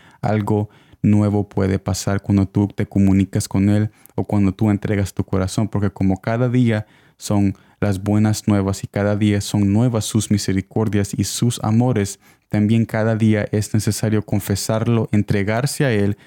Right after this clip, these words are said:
para poder disfrutar de lo nuevo que Él tiene para nosotros en ese día, porque si nos quedamos en las costumbres pasadas, entonces ¿cómo,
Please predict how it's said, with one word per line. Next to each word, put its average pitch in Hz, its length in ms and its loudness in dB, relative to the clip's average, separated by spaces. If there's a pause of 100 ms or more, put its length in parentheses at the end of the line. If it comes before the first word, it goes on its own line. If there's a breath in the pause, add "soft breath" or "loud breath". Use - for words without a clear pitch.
(140 loud breath)
para 101 220 -2
poder 110 260 0
disfrutar 113 540 -2
de 113 80 0
lo 104 140 2
nuevo 113 560 2 (320 soft breath)
que 95 220 -2
Él 104 220 0
tiene 104 260 2
para 95 220 -2
nosotros 95 640 -2 (300 soft breath)
en 101 160 2
ese 95 460 -2 (340 soft breath)
día, 98 360 2
porque 92 500 -2 (180 soft breath)
si - 100 -4
nos 107 160 2
quedamos 113 560 0
en 110 140 0
las 104 160 0
costumbres 117 640 0
pasadas, 110 580 -2
entonces 107 640 -2
¿cómo, 120 560 0